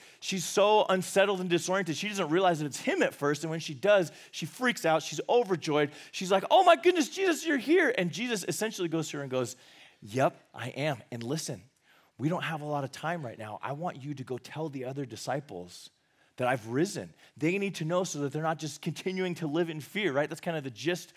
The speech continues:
of what has happened. And so in verse eighteen, it says, Mary goes to the disciples and she tells them, "I have seen the Lord." But what we read next leads me to believe that they did not believe her, okay? Because if they have been told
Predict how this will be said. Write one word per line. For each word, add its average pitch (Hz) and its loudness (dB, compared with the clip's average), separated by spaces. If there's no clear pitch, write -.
of 135 -4
what 151 4
has 143 0
happened. 151 4
And 110 -10
so 139 -2
in 131 -4
verse 135 0
eighteen, 139 -6
it - -12
says, 135 -2
Mary 147 2
goes 170 2
to 190 -6
the 151 0
disciples 131 -2
and 135 -6
she 139 -8
tells 151 -2
them, 123 -4
"I 190 0
have 185 -2
seen 190 -4
the 180 0
Lord." 170 -4
But 147 2
what 190 4
we 240 -2
read 233 -2
next 202 0
leads 156 -2
me 214 -2
to - -6
believe 113 -6
that 131 -10
they 156 2
did 127 -6
not 131 -4
believe 110 -4
her, 58 -16
okay? 107 -8
Because 170 0
if 147 0
they 214 4
have 240 0
been 165 -2
told 196 0